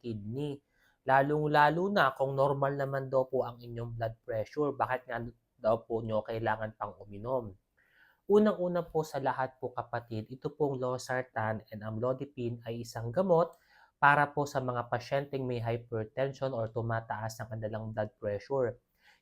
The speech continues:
Hindi po to nireseta ng ating mga doktor para po magkaroon lamang po tayo ng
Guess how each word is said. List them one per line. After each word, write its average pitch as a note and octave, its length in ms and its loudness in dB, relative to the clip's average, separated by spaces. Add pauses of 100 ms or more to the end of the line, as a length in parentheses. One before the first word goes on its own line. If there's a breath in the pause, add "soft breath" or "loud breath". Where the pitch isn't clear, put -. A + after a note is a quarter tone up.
(100)
Hindi F#3 320 4
po F#3+ 320 0
to F3 160 6
nireseta D3 640 2
ng D3+ 320 -4
ating C3 160 -8
mga A#2 320 -4
doktor D#3 560 2
para C3 320 4
po B2+ 160 0
magkaroon A#2+ 720 -2
lamang A2+ 400 -2
po A#2 160 -10
tayo A2 320 -4
ng A2 160 -6